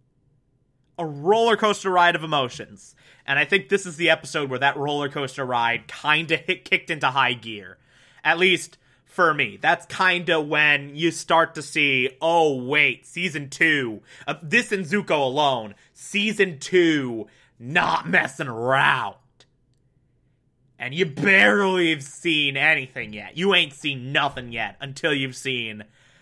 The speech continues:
uh, the next several episodes of this season. Oh my god, it gets crazy from here. If you like this, favorite the podcast, anchor dot F M slash T V archive, so that you can be here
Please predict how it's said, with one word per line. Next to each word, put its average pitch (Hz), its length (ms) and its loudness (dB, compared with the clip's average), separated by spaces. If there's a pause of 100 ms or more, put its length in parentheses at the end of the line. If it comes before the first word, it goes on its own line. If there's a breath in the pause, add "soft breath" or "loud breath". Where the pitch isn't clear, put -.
(180 soft breath)
uh, 131 200 2
the 131 100 -6
next - 460 0
several 156 720 0
episodes 127 400 -4
of 117 60 -10
this 110 180 -10
season. 104 460 -8
Oh 165 160 -4
my 120 160 -8
god, 117 400 0
it 143 160 0
gets - 400 -2 (480 soft breath)
crazy 190 680 4
from 139 220 -10
here. 123 460 -4 (1500)
If - 80 -16
you 240 80 0
like - 240 2
this, 226 480 -2 (440)
favorite 240 300 2
the 190 60 2
podcast, 196 560 2
anchor 240 180 2
dot 202 140 2
F 185 120 -4
M 180 220 0
slash 220 320 -2
T 175 120 -2
V 147 100 -2
archive, 156 480 2
so - 100 -14
that 107 80 -14
you 180 220 -2
can 202 100 -6
be 170 120 -4
here 156 420 -2